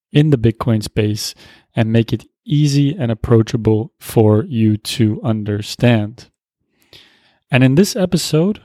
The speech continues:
what we will be talking about specifically is the Bitcoin E T F, or Exchange Traded Fund. We'll be talking about what an E T F is in general,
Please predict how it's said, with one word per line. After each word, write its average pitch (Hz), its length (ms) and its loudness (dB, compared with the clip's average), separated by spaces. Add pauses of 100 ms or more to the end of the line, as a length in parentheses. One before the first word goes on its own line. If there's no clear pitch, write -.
(160)
what 156 180 -4
we 135 140 2
will 156 180 2
be 143 160 0
talking 135 540 -2
about 113 560 -2 (340)
specifically 123 1120 0 (140)
is 135 340 0
the 123 280 0
Bitcoin 123 800 -2 (180)
E 123 220 0
T 113 360 0
F, 113 380 0 (100)
or 113 220 0
Exchange 120 960 -4
Traded 110 500 0 (120)
Fund. 110 760 -2 (800)
We'll 131 140 4
be 127 120 2
talking 127 400 2
about 110 460 -2 (120)
what 120 440 0
an 127 140 0
E 120 100 0
T 113 300 -2
F 110 260 -2 (160)
is 113 320 0
in 110 320 -8
general, 120 580 2